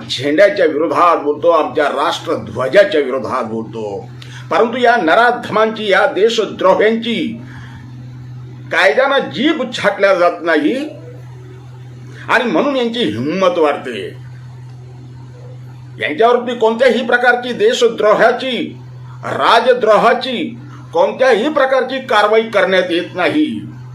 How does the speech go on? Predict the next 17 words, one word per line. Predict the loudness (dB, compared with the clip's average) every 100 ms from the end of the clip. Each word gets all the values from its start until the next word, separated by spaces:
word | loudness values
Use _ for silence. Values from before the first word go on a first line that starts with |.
| -18 -18 -18 -18 -18 -18 -2
आणि | 0 2
म्हणून | 2 2 2
ह्या | 2 2
नालायकांची | 2 2 4 4 4 0 0 -4 -2 -2 -4 -6 -14 -18 -12
हिंमत | -2 0 2 2 2 4
वाढायला | 4 4 4
लागलेली | 4 2 0 0
आहे. | 0 0 -4 -6 -12 -16 -18 -18 -18 -18 -18 -18 -18 -18 -16 -12 -2
ही | 2 2
हिंमत | 2 2 4
होते | 4 2 0 2 4 4
कशी | 2 -2
ह्या | 0 0
नालायकांची? | 2 2 4 2 0 -2 -6 -8 -10 -14 -16 -16 -16 -16 -16 -18 -18 -18 -18 -18 -18 -20 -20 -20 -20 -18 -18 -18 -16 -4
संविधान | -2 2 4 2 4
का | 4 6
बदलावे? | 6 4 2